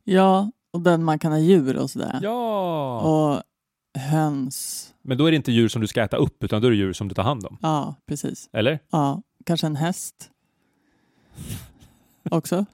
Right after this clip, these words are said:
Speaker 2: Ja.
Speaker 1: Som vi inte ska äta upp då.
Speaker 2: Men kan jag, jag har ju min dröm om att ha den här djurfristaden. Kan jag ha den på eran gård? För i så fall är jag med och delfinansierar eran gård.
Speaker 1: En djurfri st-, jaha.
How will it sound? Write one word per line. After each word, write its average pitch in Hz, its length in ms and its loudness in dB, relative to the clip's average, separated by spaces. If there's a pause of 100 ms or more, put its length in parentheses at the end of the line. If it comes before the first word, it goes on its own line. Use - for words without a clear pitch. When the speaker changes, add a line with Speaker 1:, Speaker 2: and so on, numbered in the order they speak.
Speaker 2:
Ja. 120 220 -2 (160)
Speaker 1:
Som 160 340 -4 (320)
vi 170 240 0
inte 143 220 0
ska - 140 0
äta - 160 -2
upp - 180 -8
då. - 160 -4 (120)
Speaker 2:
Men 156 220 0
kan 139 220 2
jag, 180 400 2
jag 175 180 4
har 170 100 4
ju 147 80 2
min 131 260 0
dröm 113 220 2
om 110 120 -2
att 101 60 -2
ha 113 100 2
den 120 140 -6
här 113 60 -6
djurfristaden. 110 960 0
Kan - 180 -2
jag 190 120 2
ha 123 160 2
den 104 140 -4
på 110 100 0
eran 95 200 0
gård? 131 300 -2
För 107 80 0
i - 20 0
så 180 160 2
fall 117 160 0
är 107 40 4
jag 107 60 0
med 101 140 -2
och 98 60 -2
delfinansierar 104 800 -2
eran 92 200 -4
gård. - 260 -8
Speaker 1:
En 170 160 -4
djurfri 165 760 0
st-, - 260 -12
jaha. 185 280 2